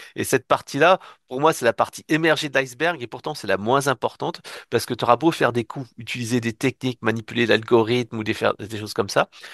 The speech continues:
si t'as pas structuré correctement, bah, ton, ton business, tu vas faire des petites pics de croissance,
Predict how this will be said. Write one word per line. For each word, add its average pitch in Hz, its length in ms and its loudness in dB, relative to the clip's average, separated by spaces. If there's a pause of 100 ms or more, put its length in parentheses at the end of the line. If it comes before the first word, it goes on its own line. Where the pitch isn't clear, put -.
(140)
si - 160 -8
t'as 143 140 4
pas 170 220 4
structuré 147 680 -6
correctement, 131 580 -2 (300)
bah, 107 260 4
ton, 113 300 0
ton 120 100 0
business, 120 460 0 (360)
tu - 120 -4
vas 131 120 4
faire 131 140 0
des 113 60 -4
petites - 220 -16
pics 202 140 -2
de 160 80 6
croissance, 147 500 0